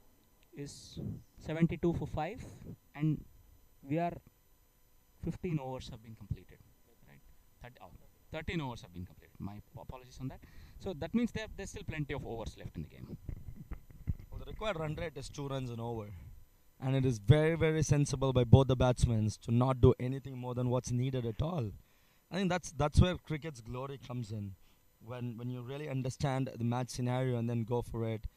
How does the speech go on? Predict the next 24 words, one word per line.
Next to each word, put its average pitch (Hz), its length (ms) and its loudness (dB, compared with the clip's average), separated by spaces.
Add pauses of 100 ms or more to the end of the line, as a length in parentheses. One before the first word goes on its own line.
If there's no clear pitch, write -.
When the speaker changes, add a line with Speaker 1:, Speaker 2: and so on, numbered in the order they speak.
(400)
Speaker 2:
Uh, 113 40 -10 (100)
these, 156 220 0
these 196 180 0
guys 226 180 0
have 170 140 0
got 160 180 0
a 143 40 2
lot 123 440 4
of 143 120 2
experience 143 500 -2
with 127 140 -4
them. 165 260 -2 (760)
That's 143 360 2
one 147 420 6 (420)
ball 131 340 6
which 127 160 2
was 127 140 4
down 131 320 4
shot, 127 320 2 (680)
really 139 280 2
played 139 240 2
well 127 180 2
by 131 120 0
Savneet, 123 420 0